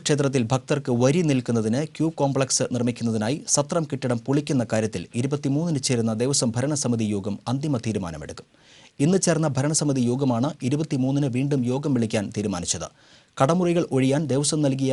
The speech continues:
നോട്ടീസിന്റെ കാലാവധി അവസാനിച്ചിട്ടുണ്ട്. തുടർ നടപടികൾ ഇരുപത്തിമൂന്നിന് നടക്കുന്ന ഭരണസമിതി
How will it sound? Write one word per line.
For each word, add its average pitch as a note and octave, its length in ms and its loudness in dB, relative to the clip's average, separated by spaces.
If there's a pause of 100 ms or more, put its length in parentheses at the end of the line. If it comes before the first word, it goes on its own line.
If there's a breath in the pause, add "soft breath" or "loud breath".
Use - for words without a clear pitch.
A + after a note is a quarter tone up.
(100)
നോട്ടീസിന്റെ B2 520 -2
കാലാവധി C3 440 0 (160)
അവസാനിച്ചിട്ടുണ്ട്. A2+ 680 -2 (480 soft breath)
തുടർ B2+ 280 6
നടപടികൾ C3 380 0 (180)
ഇരുപത്തിമൂന്നിന് C#3+ 600 0
നടക്കുന്ന B2 360 0
ഭരണസമിതി B2+ 480 0